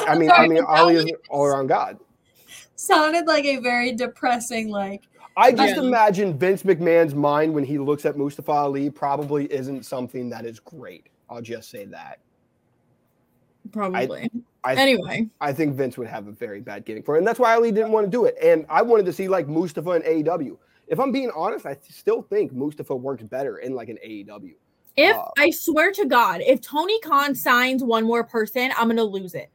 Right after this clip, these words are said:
Speaker 3: No.
Speaker 2: Yeah, I'm over it, honestly.
Speaker 3: Seriously. Like, stay
Speaker 1: Yeah,
Speaker 3: where,
Speaker 1: well,
Speaker 3: it's getting
Speaker 1: well.
Speaker 3: to the point where, like, people coming back aren't even exciting anymore. Like, I don't care because the, he's, it's just, like,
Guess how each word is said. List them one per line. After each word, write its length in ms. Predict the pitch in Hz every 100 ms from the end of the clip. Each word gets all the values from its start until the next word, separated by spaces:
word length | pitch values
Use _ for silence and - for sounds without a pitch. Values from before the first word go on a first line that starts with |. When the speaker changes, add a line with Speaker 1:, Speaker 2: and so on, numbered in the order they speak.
| -
Speaker 3:
No. 240 | 233 285
Speaker 2:
Yeah, 120 | 254 240
I'm 180 | 233 214 208
over 120 | 202
it, 180 | 202 208 -
honestly. 420 | 220 214 - 214
Speaker 3:
Seriously. 680 | 330 330 320 269 - 175 127 _
Like, 240 | 262 240 - -
stay 300 | - - 320
Speaker 1:
Yeah, 40 | 359
Speaker 3:
where, 120 | 370
Speaker 1:
well, 100 | 254
Speaker 3:
it's 140 | 262
getting 220 | 285 330
Speaker 1:
well. 60 | -
Speaker 3:
to 40 |
the 100 | 359
point 380 | 392 262 262 339
where, 220 | 285 269
like, 320 | 254 247 226 _ _
people 260 | 302 302 381
coming 300 | 392 339 247
back 260 | 247 269 -
aren't 220 | 247 247
even 160 | 247
exciting 380 | 233 226 202 202
anymore. 260 | 185 175 170
Like, 140 | 208
I 80 | 240
don't 180 | 277 269
care 380 | 240 220 165 -
because 240 | 247 285 220
the, 200 | 208 277
he's, 240 | 285 262 -
it's 200 | 269 -
just, 200 | 269 285
like, 180 | 262